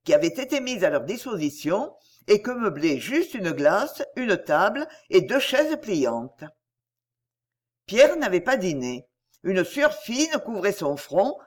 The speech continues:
ses mains, sa poitrine. Il était pâle. Par moments, sa gorge se contractait au point qu'il lui semblait qu'il allait étouffer. Quant à Olga,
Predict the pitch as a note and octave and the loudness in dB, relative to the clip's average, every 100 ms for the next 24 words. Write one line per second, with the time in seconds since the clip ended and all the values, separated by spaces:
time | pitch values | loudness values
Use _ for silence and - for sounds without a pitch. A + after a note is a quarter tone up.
0 | _ - F#3 D3 E3+ C#4+ D4+ C#4 C#4 G3 | _ -2 0 0 -2 -4 -2 -2 0 -2
1 | - C#3 B2+ C3 D3+ _ _ _ _ A#3 | -2 -6 -6 -8 -14 _ _ _ _ -2
2 | G3+ C4 C4 - C#3+ B2 B2+ C3 - _ | 0 0 -2 -4 -2 -2 -2 -4 -6 _
3 | _ _ _ _ _ _ _ C4 A#3 F#3+ | _ _ _ _ _ _ _ -2 0 -2
4 | D#3 G#3 D4 - - F3+ - C#4+ C#4+ C#4+ | 0 -2 -2 -10 -4 -4 2 2 2 -2
5 | F#3 - B3+ A#3+ D3+ - E3+ G#3+ D#4 - | -6 -4 -6 -2 -4 -2 0 0 0 -8
6 | - F#3 F#3+ C4+ - G#3 F3 E3+ A3+ G#3 | 0 0 2 0 0 -2 -2 -4 -4 -2
7 | F3 C4+ - G#3+ E3 A#3 C#4 A#3 E3+ C#3+ | 0 0 0 0 2 2 -2 -4 -6 -8
8 | - C3 C#3 - _ _ _ _ _ _ | -2 -2 -2 -10 _ _ _ _ _ _
9 | G3 C#4 C4 E3+ C#3+ C#3 F#3 C4+ | -4 0 2 2 2 0 0 -2